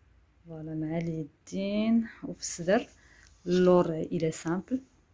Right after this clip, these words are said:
صافي، ولو بونطالون ديالو فوالا. مهم زوينه لا تونيك، زوين لو ستيل ديالها.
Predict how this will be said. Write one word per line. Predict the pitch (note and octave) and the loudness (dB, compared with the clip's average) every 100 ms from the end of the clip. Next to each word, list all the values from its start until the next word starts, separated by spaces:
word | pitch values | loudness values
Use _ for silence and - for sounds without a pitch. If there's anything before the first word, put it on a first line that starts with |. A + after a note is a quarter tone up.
| _ _ _ _ | _ _ _ _
صافي، | - A#3 B3 | -14 0 6
ولو | A#3+ | 6
بونطالون | A#3+ B3+ A#3+ G#3+ G#3 | 8 4 6 4 2
ديالو | F3 F3 D#3 - _ _ _ _ _ _ _ _ _ _ _ _ _ _ _ _ _ F3 | 2 0 -2 -8 _ _ _ _ _ _ _ _ _ _ _ _ _ _ _ _ _ -20
فوالا. | D#3+ E3 F#3+ - _ _ _ _ _ _ _ _ _ _ _ _ _ _ _ _ | -16 -8 -8 -8 _ _ _ _ _ _ _ _ _ _ _ _ _ _ _ _
مهم | F#3 D#3+ F#3 F#3 | -4 -2 2 2
زوينه | F3 G3 G3+ F3+ | 2 2 4 4
لا | F3+ | 0
تونيك، | - G3+ G#3+ - | 0 0 0 2
زوين | F3 E3+ E3+ F3+ G#3 | 4 4 2 2 2
لو | F3+ | 2
ستيل | - - F3+ | 0 -2 0
ديالها. | E3+ E3+ F3 A3+ | 2 4 6 6